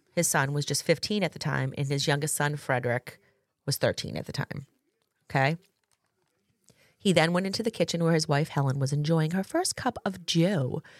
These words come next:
of the day. He promptly shot and killed her right there in the kitchen as she sipped her coffee.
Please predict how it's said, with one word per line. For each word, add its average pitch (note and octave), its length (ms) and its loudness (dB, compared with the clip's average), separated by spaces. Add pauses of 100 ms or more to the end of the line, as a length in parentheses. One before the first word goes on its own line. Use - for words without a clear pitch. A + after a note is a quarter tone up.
(420)
of D3+ 160 0
the E3+ 80 -2
day. E3 380 -2 (1200)
He A#4+ 140 0
promptly A4 320 6
shot D4+ 280 4
and D4+ 80 -6
killed A3+ 220 6
her A3+ 100 4
right G3+ 200 4
there G#3 120 4
in G#3 80 2
the A3 40 -4
kitchen D#3+ 320 2
as D3 140 4
she - 120 -2
sipped - 280 0
her D3+ 80 4
coffee. A#2+ 480 2